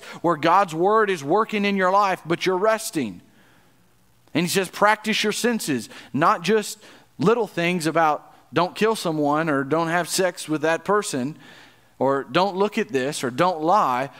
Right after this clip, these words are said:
but practice your senses in those unseen realms. When you start to do that, you start to walk in a level of maturity. And so God permits us to go on.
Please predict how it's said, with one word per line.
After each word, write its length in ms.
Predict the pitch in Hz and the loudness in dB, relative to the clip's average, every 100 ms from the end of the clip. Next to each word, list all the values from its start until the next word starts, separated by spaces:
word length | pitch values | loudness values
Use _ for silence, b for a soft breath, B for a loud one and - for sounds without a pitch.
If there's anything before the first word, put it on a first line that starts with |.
| B | B
but 140 | 175 - | -6 -2
practice 500 | 190 214 - 220 214 | 0 0 -2 -2 -2
your 80 | |
senses 420 | 190 202 190 196 151 | -2 -2 -2 -4 -4
in 220 | 190 185 | -2 2
those 220 | 185 - - | 0 0 0
unseen 560 | 202 196 - 196 180 | 0 0 0 -2 0
realms. 520 | 170 214 165 120 107 B B | 2 2 2 -2 -6 B B
When 160 | - 175 | -4 0
you 100 | 185 | 0
start 380 | - 220 226 - | 0 2 0 -2
to 80 | 170 | -4
do 220 | 196 220 | 0 2
that, 260 | 180 156 | 0 0
you 80 | 156 | -4
start 320 | 160 214 190 | -2 0 -2
to 80 | 170 | -2
walk 480 | 143 156 208 180 - B B | -2 0 0 -2 -8 B B
in 140 | 156 | -2
a 40 | |
level 300 | 151 170 180 | 2 2 0
of 60 | 170 | -2
maturity. 600 | 151 - 208 185 123 104 - B B | -2 0 0 0 -2 -6 -10 B B
And 100 | 160 | -2
so 160 | 190 170 | 0 0
God 360 | 139 202 240 | 2 2 2
permits 420 | - 170 202 226 | 0 0 0 0
us 160 | 190 - | -2 -2
to 140 | - | -4
go 240 | 143 165 170 | 0 0 2
on. 400 | 180 123 107 | 0 0 -6